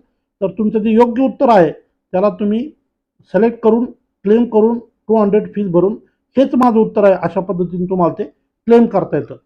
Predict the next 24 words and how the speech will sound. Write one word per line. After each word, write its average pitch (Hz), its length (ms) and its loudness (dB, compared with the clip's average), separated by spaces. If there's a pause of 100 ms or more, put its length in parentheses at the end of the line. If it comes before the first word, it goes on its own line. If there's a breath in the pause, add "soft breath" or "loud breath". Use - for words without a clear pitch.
(360)
So 180 120 -2
ज्यांच्या, 190 300 -2
ज्यांच्या 226 300 -2
बाबतीत 220 320 -2
हा 190 160 0
विषय 202 220 -2
घडलेला 175 400 2
असेल, 196 220 -6
कृपया 190 520 -4
काळजीपूर्वक 190 600 -6
हे 180 120 -12
करा, 180 260 -6 (560)
कारण 185 200 -4 (100)
अशा 214 200 -4
पद्धतीचं 208 640 -4 (140)
एक 220 280 -6 (380)
दोन 190 160 0
हजार 196 200 4
बावीस 185 360 0
तेवीसचं 202 320 -4
माझं 185 260 0
स्वतःचं 202 480 -4
विद्यार्थ्याचं 185 540 -6
उदाहरण, 170 400 -2